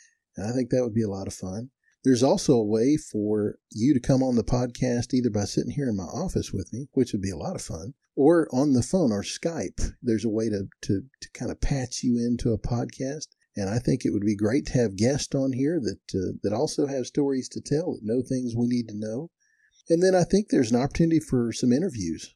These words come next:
There are people that, uh, I think it would be fun to sit down and, and just ask 'em, you know, what's going on in their world or what's going on in our world.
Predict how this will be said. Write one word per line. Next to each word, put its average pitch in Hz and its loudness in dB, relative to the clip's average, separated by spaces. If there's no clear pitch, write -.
There 110 -4
are 110 -10
people 143 2
that, 110 -2
uh, 98 -4
I 117 -2
think 127 -2
it - -8
would 110 0
be 117 4
fun 131 0
to 98 -2
sit 131 0
down 127 0
and, 107 -4
and 110 -4
just 127 -2
ask 110 -6
'em, 131 -2
you 135 -4
know, 104 -2
what's 139 2
going 135 4
on 135 2
in 113 2
their 131 4
world 147 6
or 104 2
what's 127 2
going 135 2
on 131 2
in 101 -2
our 123 0
world. 98 -4